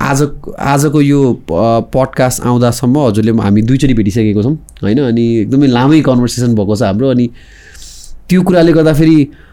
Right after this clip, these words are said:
मलाई, अ, आजको कन्भर्सेसनलाई सेभ गर्न मात्र होइन कि हजुरसँग हरेकचोटि भेटेर, अ, फर्किँदाखेरि चाहिँ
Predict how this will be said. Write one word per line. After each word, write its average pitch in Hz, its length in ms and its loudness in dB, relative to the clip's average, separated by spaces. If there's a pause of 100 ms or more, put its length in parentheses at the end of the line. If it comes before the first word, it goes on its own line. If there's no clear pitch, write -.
(200)
मलाई, 139 340 4
अ, 110 420 2 (380)
आजको 160 320 0
कन्भर्सेसनलाई 147 680 0
सेभ 131 400 0
गर्न 131 200 2
मात्र 127 260 0
होइन 107 260 2
कि 180 260 0 (500)
हजुरसँग 143 380 2
हरेकचोटि 160 640 2
भेटेर, 127 400 2
अ, 113 560 2
फर्किँदाखेरि 131 580 0
चाहिँ 143 240 2